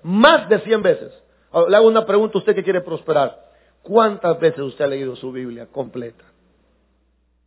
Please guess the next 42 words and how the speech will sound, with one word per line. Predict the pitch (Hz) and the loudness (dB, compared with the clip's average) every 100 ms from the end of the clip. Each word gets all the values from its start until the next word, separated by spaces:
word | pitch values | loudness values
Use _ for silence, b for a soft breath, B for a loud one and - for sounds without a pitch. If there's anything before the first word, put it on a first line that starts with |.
| _ _ _ _ _ _ _ 151 | _ _ _ _ _ _ _ -10
Vamos | 151 131 | -8 -8
a | |
ver, | 131 | -8
vamos | 135 156 | -8 -6
a | 151 | -2
ver | 147 | -4
esos | 135 | -4
ojitos. | 131 127 135 - 123 - _ _ _ _ _ _ _ _ _ _ _ | -6 -6 -10 -16 -20 -20 _ _ _ _ _ _ _ _ _ _ _
Porque | 143 139 | -8 -2
solo | 160 | 0
los | 156 147 | 0 0
ojitos | 170 151 | -2 -2
les | 127 | -4
puedo | 135 135 | -6 -2
ver, | 135 131 | -2 -4
pero | 127 117 _ b b b b _ | -12 -16 _ b b b b _
dice | 151 165 | -6 -2
que | 160 | 0
los | 147 | 2
ojos | 170 156 | 2 2
son | 151 | 2
la | |
ventana | 147 139 151 147 | 2 2 -2 0
del | 143 | -2
alma. | 147 135 127 - _ _ _ _ _ _ _ _ _ _ _ _ _ _ _ _ _ _ | -2 -2 -10 -20 _ _ _ _ _ _ _ _ _ _ _ _ _ _ _ _ _ _
¿Verdad, | 147 190 | -2 0
hermanos? | 202 196 190 - | 0 -4 -8 -6
Que | 139 123 _ _ _ _ _ _ _ _ _ _ _ _ _ _ _ | -6 -6 _ _ _ _ _ _ _ _ _ _ _ _ _ _ _
hay | 156 185 | -2 0
un | 180 | 2
hermano | 180 175 | 0 -2
que | 165 | -4
me | |
hizo | 160 | -4
así. | 151 143 120 _ _ _ _ _ _ _ _ _ _ _ _ _ _ _ _ | -8 -8 -14 _ _ _ _ _ _ _ _ _ _ _ _ _ _ _ _
Está | 170 | -6
bien, | 165 | -4
hermano, | 147 131 | -4 -6
los | 131 | -8
felicito, | 127 131 175 180 131 | -8 -8 -8 -6 -2
¿verdad? | 143 160 | -2 -2
Que | 135 120 | -6 -8